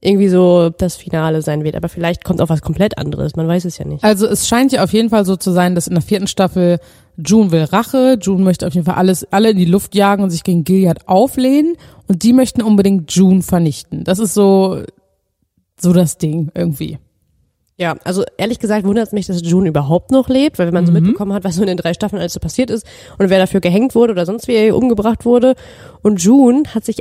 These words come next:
Speaker 1: alles Mögliche geleistet, ist schwanger, geflüchtet, keine Ahnung was noch alles und die lebt einfach immer. Scheißegal.
Speaker 2: Ja, weil sie halt so fruchtbar ist, die, die, bei ihr ist das irgendwie egal,
Speaker 1: Ja.
Speaker 2: was sie macht.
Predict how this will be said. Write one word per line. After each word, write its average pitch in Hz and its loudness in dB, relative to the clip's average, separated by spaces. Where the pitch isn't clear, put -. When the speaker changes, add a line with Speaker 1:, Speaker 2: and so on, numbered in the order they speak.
Speaker 1:
alles 277 -2
Mögliche 262 -2
geleistet, 202 -2
ist 202 -6
schwanger, 233 0
geflüchtet, 214 -2
keine 233 0
Ahnung 226 0
was 214 -2
noch 226 0
alles 202 0
und 196 -4
die 185 -2
lebt 208 0
einfach 170 -2
immer. 151 -2
Scheißegal. 151 -2
Speaker 2:
Ja, 196 4
weil 185 4
sie 196 4
halt 185 0
so 240 4
fruchtbar 202 0
ist, 185 -2
die, 170 2
die, 170 -2
bei 180 2
ihr 185 0
ist 165 4
das 156 2
irgendwie 156 -2
egal, 143 -6
Speaker 1:
Ja. 170 0
Speaker 2:
was 175 -2
sie 175 0
macht. 160 -4